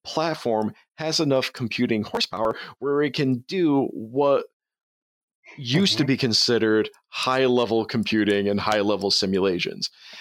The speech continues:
Speaker 1: At this point, we, you're, I don't wanna say base level, but actually, yeah, some of the base level, uh, computing platforms would have sufficient horsepower for stuff that would be pretty advanced even ten
Speaker 2: Mm-hmm.
Speaker 1: years ago.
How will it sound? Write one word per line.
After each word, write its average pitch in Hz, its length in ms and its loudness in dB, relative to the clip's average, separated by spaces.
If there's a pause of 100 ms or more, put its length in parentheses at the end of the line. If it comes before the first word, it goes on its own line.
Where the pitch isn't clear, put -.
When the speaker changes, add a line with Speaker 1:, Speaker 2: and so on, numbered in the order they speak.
(300)
Speaker 1:
At - 120 -10
this 180 160 0
point, 160 300 0
we, 151 240 0 (1040)
you're, 151 300 -2 (220)
I 113 120 -4
don't 107 140 2
wanna 104 200 2
say 90 260 0 (140)
base 123 240 -2
level, 104 160 0
but 131 140 0
actually, 220 300 0
yeah, 247 200 0
some 220 220 0
of 226 60 -2
the 220 60 0
base 165 320 0
level, 107 400 0 (720)
uh, 104 220 -2 (220)
computing 110 400 0
platforms 104 520 -2 (360)
would 147 140 -2
have 170 500 -2
sufficient 165 540 0
horsepower 151 400 0
for 139 340 0 (460)
stuff - 280 -2
that 285 120 0
would 254 120 -4
be 220 240 0 (360)
pretty 254 440 0
advanced 226 720 0 (200)
even 160 280 0
ten 123 200 2
Speaker 2:
Mm-hmm. 202 80 -2
Speaker 1:
years 123 220 2
ago. - 360 -4